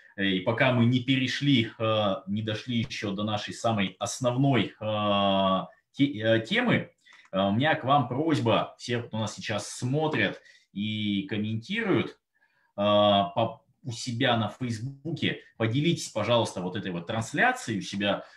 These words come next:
в Хронике. Я думаю, что, э, всем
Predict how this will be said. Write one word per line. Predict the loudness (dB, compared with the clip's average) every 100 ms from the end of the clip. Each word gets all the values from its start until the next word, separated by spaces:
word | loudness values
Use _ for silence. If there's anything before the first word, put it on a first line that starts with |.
| _
в | -4
Хронике. | 2 4 4 2 0 0
Я | 0
думаю, | -2 -2 -2
что, | -4 -6 -8 -8 -16 -20 -6
э, | -2 0 2 0 -4
всем | -8 -4 -4